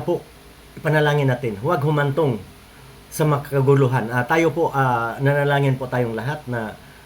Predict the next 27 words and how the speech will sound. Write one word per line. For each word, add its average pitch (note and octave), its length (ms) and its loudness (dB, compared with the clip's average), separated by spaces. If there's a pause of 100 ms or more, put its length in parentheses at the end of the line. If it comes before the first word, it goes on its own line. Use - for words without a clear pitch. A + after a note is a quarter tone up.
(120)
huwag F3+ 240 -6
po G#3 80 -4
tayong F#3+ 320 -2
magpadala D#3 480 -4
sa D3 160 -6
silakbo C#3 480 -8
ng A2+ 160 -12
ating G#2+ 240 -10
damdamin. F#2 480 -10 (1500)
Ah, E3 320 -4 (320)
Panginoon, E3+ 560 -4
ah, C#3 160 -8
palambutin F#3+ 480 0
mo F#3 80 0
po D3 160 -4
ang D#3 160 -2
mga D3 80 -4
puso C3+ 320 -6 (580)
ng C#3 140 0
mga A2+ 240 -2
tao. G2 240 -10 (680)
<clears throat> G3 60 0 (760)
Alam F3+ 200 -2
niyo, F3+ 160 0
mga E3 240 0
kaibigan, C#3+ 480 0
ah, A#2 480 -4